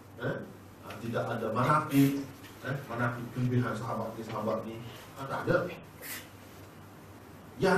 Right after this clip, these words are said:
ada hukum saja. Sama juga dengan Riyadhus Salihin.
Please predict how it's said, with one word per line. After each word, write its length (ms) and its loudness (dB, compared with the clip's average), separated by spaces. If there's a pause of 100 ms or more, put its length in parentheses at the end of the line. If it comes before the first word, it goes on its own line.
ada 60 6 (260)
hukum 400 2
saja. 240 -8 (1120)
Sama 320 8
juga 320 6
dengan 240 2
Riyadhus 400 8
Salihin. 400 4